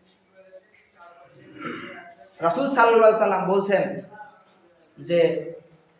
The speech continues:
"তাআল্লামু আন্নাহু লা ইয়ারা আহাদুন মিনকুম রাব্বাহু আযজা ওয়া জাল হাত্তা ইয়ামুত।" পৃথিবীর কোনো মানুষ তার মৃত্যুর পূর্বে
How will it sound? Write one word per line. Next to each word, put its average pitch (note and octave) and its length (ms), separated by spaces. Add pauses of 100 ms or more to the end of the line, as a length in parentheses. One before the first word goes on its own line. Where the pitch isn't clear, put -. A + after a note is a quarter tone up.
(160)
"তাআল্লামু B3 920 (460)
আন্নাহু A3 460
লা G#3 100
ইয়ারা G#3+ 800 (360)
আহাদুন G#3 580
মিনকুম - 640 (140)
রাব্বাহু G#3 460
আযজা G#3 280
ওয়া G#3+ 140
জাল - 380 (1400)
হাত্তা G3+ 300
ইয়ামুত।" F#3+ 680 (640)
পৃথিবীর C4 440
কোনো A#3+ 180
মানুষ A3 760 (520)
তার G3+ 160
মৃত্যুর C4+ 500
পূর্বে A#3 520